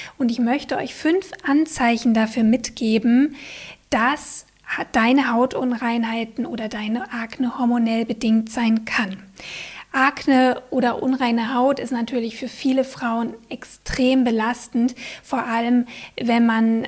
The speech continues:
ähm, ja schon <laughs> längst aus dem Teenageralter raus ist, wo ja Pickel auch ein Stück weit als normal gelten, wenn die Hormone sich verändern. Ähm, aber eben jetzt als erwachsene Frau ist das ein Thema, was man wirklich hinter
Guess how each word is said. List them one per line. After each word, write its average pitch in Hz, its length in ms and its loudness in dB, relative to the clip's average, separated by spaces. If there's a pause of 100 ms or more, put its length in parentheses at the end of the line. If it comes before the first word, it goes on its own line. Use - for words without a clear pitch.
ähm, 220 260 0
ja 220 200 -2
schon 226 220 0
<laughs> - 0 -
längst 269 280 4
aus 226 120 -4
dem 277 180 4
Teenageralter 240 920 0
raus 233 280 -6
ist, 254 240 -2 (400)
wo 233 140 0
ja 220 120 0
Pickel 233 360 -6
auch 233 120 -8
ein 233 140 -2
Stück - 320 -8
weit 233 340 4 (800)
als 294 200 4
normal 247 540 10
gelten, 285 680 8 (280)
wenn 254 160 2
die 254 200 4
Hormone 240 480 2
sich 240 220 -4
verändern. 247 760 2 (460)
Ähm, 220 520 2 (200)
aber 240 280 0
eben 226 260 2
jetzt 220 380 0
als 226 160 -2
erwachsene 226 500 -2
Frau 226 640 0 (260)
ist - 240 -2
das 226 160 -4
ein 226 180 2
Thema, 220 460 4
was 220 180 -2
man 214 300 -2
wirklich 233 320 2
hinter 247 340 4